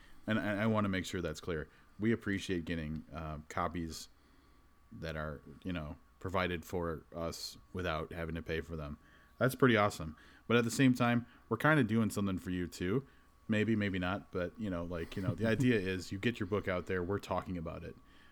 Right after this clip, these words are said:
Um, so the way, like, the best way for us to be able to talk about it is to have a book that we can easily interact with.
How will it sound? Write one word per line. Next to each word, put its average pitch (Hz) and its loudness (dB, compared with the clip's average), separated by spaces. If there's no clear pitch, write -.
Um, 85 -4
so 95 0
the 120 0
way, 110 2
like, 98 -2
the 104 0
best 98 -2
way 98 2
for 98 -4
us 92 -6
to - -8
be 98 -2
able 92 -2
to - -10
talk 90 -6
about 120 0
it 143 2
is 101 -2
to 98 -2
have 104 2
a 98 -2
book 90 -4
that 98 -2
we 90 -2
can 90 -4
easily 87 -4
interact 98 -2
with. - -12